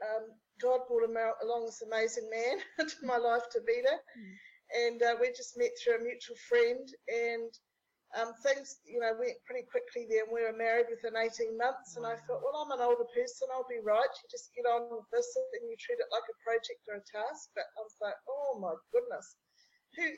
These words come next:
Speaker 1: ever thought of the idea of marriage? It's ridiculous." <laughs> So, <laughs> so, you know, it took, um,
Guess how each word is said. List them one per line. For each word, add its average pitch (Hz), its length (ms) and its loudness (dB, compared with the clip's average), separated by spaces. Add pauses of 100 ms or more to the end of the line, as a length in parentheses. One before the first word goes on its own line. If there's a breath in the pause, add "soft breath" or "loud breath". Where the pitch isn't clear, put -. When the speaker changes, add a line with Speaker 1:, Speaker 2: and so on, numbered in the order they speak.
Speaker 1:
ever 269 160 2
thought 254 220 4
of 220 120 -2
the 214 100 -2
idea 208 320 2
of 202 140 -8
marriage? 233 480 2
It's - 120 -14
ridiculous." 240 840 -2
<laughs> - 60 -20 (140 loud breath)
So, - 300 0
<laughs> 494 2000 2
so, 302 320 6 (340)
you 302 80 -6
know, 294 160 0
it 294 140 -2
took, 339 240 -2 (160)
um, 240 360 0